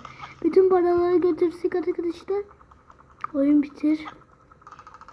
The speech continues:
Bir tane alsaydım arkadaşlar orada para. Bitecekti ya. Para gelmiyor ki. Ya.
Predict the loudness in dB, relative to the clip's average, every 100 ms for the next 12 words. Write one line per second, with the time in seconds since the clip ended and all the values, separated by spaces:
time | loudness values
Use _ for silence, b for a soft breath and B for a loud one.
0 | -20 B B B B B 6 6 6 2
1 | 2 2 2 2 2 0 -4 -2 0 0
2 | -2 0 2 2 0 -2 0 -2 -4 -6
3 | -6 -4 -4 -6 -6 -4 -2 0 -2 -8
4 | -20 -20 -20 -20 -20 -20 -20 -20 -18 -14
5 | -14 2 4 4 2 -6 0 2 4 0
6 | 0 -4 -4 -2 0 0 0 2 4 4
7 | 4 2 0 -2 -14 -2 2 2 0 -4
8 | -20 _ _ -20 -20 -20 _ _ -20 -20
9 | -20 -14 -14 -14 -20 -20 -20 -10 -6